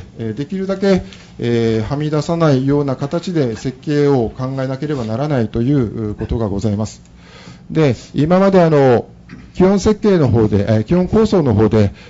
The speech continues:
えー、おおよそ一万九千平米程度ということで、えー、数字をいただいておりますので、えー、そちらをもとに現在、えー、計画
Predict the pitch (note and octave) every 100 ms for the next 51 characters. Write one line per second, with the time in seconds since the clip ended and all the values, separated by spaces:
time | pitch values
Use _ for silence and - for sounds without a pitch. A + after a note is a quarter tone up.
0 | - A#2 A2+ D3 G3 F#3+ E3 F3 F3 F3
1 | F3 F3+ E3+ E3+ E3 G3 F#3+ C3+ A#2 G#2
2 | G#2+ A2+ G#2+ G#2 - A2+ A2+ G#2+ G#2 G#2
3 | G#2 - G2 - - - - - - -
4 | D3+ D3 C3+ D#3+ E3+ D3 C3+ C3+ - A#2+
5 | C3+ B2+ - - - B2+ D#3+ D3+ F3+ E3
6 | E3 G#3+ G3+ B2+ F#2 A#2+ C#3+ D3 D3 B2
7 | G2+ - - - A#2 A2 G#2+ G#2 G2 G2
8 | G#2 - - - C#3 C#3